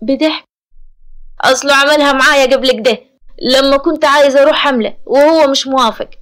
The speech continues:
جاءت نورسين لتتحدث، ولكن قاطعها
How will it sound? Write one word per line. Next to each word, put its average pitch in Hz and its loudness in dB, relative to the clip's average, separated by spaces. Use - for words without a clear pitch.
جاءت 226 -4
نورسين 254 -8
لتتحدث، 285 -10
ولكن 269 0
قاطعها 311 -4